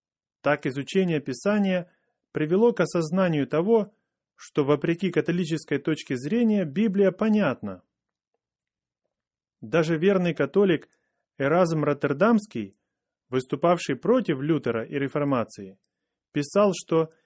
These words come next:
"и пахарь способен уразуметь Писание". Таким образом,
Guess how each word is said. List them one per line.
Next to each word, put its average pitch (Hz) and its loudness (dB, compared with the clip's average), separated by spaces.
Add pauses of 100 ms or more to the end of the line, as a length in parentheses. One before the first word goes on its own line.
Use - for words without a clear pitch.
(240)
"и 156 -4
пахарь 220 0
способен 202 0
уразуметь 156 -2
Писание". 101 -8 (1200)
Таким 127 -6
образом, 180 0